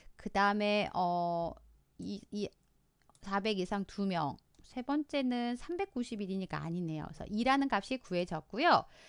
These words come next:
문제에서 이 구한 값 뒤에다가요, 명자를 붙이래요. 맨 끝에 가셔서, 어,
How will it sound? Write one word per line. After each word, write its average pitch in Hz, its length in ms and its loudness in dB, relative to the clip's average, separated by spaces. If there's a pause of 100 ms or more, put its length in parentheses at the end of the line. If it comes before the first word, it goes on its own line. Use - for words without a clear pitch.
(160)
문제에서 294 400 -2
이 254 180 -2
구한 269 320 -4
값 294 220 -4
뒤에다가요, 254 800 2
명자를 294 540 2
붙이래요. 214 840 4 (240)
맨 233 220 2
끝에 359 260 0
가셔서, 302 800 4 (380)
어, 175 160 -4